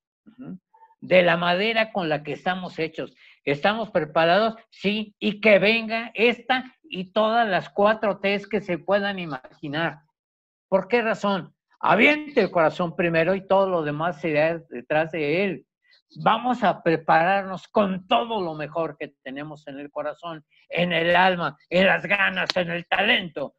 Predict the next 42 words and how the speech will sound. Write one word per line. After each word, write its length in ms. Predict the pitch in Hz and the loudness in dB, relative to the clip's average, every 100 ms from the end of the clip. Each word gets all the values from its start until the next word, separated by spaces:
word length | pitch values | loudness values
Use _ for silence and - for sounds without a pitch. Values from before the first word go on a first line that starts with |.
| _ | _
en 220 | - 160 | -8 -2
la 200 | 165 151 | 0 0
pasión 460 | 147 151 - 285 262 | -2 -4 0 0 0
de 120 | 151 | -6
ser 200 | - 143 | -8 -10
panista, 500 | - 127 131 - 123 _ _ _ | -10 -14 -14 -16 -18 _ _ _
para 260 | - 151 143 | 2 2 2
poder 360 | 147 143 190 185 | -2 2 2 4
alcanzar 580 | 170 156 135 - 160 | 0 -2 -8 -4 -4
el 160 | 151 139 | -2 -2
éxito. 540 | 151 151 - - 110 _ _ _ _ _ | -4 -4 -16 -18 -18 _ _ _ _ _
Eso 380 | - 311 254 196 | 2 2 2 -4
es, 200 | 165 147 - | -6 -8 -10
como 220 | 147 139 | -8 -4
le 140 | 143 | -4
decía 360 | 147 147 151 165 | -4 -6 -2 -2
yo 320 | 160 160 139 _ _ | 0 -2 -4 _ _
a 80 | - | -10
Juan 240 | - 156 | -6 -6
Carlos, 260 | 156 175 180 - | -2 -2 -2 -12
eso 200 | 214 233 | -14 -8
es 40 | |
lo 80 | 208 | -8
que 140 | 202 | -6
va 80 | 196 | -4
a 100 | 214 | -4
conquistar 640 | - 196 - 147 220 233 190 | -6 -12 -14 -6 0 2 0
a 80 | 135 | -6
la 80 | |
demás 280 | 123 123 143 | -8 -10 -10
gente. 520 | - 139 127 117 113 117 _ _ _ _ - | -10 -16 -14 -16 -16 -20 _ _ _ _ -16
No 400 | 147 185 226 233 | -10 -6 -4 -4
es 180 | 226 220 | -4 -4
retórica, 1120 | 190 156 160 151 196 214 202 208 151 135 - _ | -4 -4 -6 -2 0 0 -2 -6 -4 -6 -8 _
no 240 | 151 202 208 | -6 -4 -4
es 200 | 190 - | -4 0
algo 280 | 202 214 | 0 -2
emocionante, 840 | 208 156 139 151 143 190 208 - 160 | -6 -10 -12 -10 -6 -6 -6 -6 -6
no 100 | 180 | -6
es 140 | 180 | -6
algo 220 | 196 190 185 | -4 -4 -8
motivacional. 1000 | 147 - 139 131 - 143 151 214 185 | -10 -10 -8 -8 -8 -8 -6 -4 -6